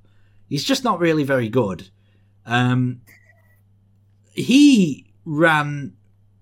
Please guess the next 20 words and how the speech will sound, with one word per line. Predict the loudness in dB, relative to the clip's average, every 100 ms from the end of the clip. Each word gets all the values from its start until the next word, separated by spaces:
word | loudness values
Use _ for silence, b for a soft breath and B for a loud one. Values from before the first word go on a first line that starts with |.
| _ _ _ -20 -16
sixteen | -6 -4 -2 0 0
times | 2 0 -2
for | -6
eighty-one | -4 -4 -6 -6
yards | -4 -4 -6
and | -6
two | -4
touchdowns, | -2 -6 -6 -12 -12 -12 -14 b b b b b _ _ -14
but | -2 0 0 -4 _
it | -2 -2 -6
felt | -8 0 0 0
like | -2 0 0
every | -2 -2 -4
time | -4 -4
he | -4
touched | -2 -4 -4
the | -6
ball, | -6 -4 -6 -6 -12 -16 _ _ _ _ _ _ _ _
he | -10 -4
was | 0 2 0 -4